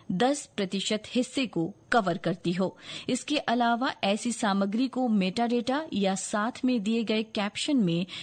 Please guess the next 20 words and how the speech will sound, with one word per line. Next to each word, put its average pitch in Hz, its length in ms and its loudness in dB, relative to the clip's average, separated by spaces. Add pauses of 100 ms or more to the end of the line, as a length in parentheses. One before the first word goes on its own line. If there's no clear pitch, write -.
(120)
इसके 240 240 0
निर्माण 233 500 2
के 277 140 -2
लिए 233 200 2
जिम्मेदार 196 540 2
संस्था 202 460 -2
का 214 160 0
नाम 170 360 2 (340)
प्रमुखता 247 500 2
से 226 160 -2
दर्शाना 185 480 0
होगा। 240 380 2 (380)
आयोग 254 420 4
ने 285 100 4
ऐसी 214 440 -2
किसी 240 320 0
भी 302 160 2
सामग्री 202 520 0
को 220 140 -2
प्रकाशित 185 760 -2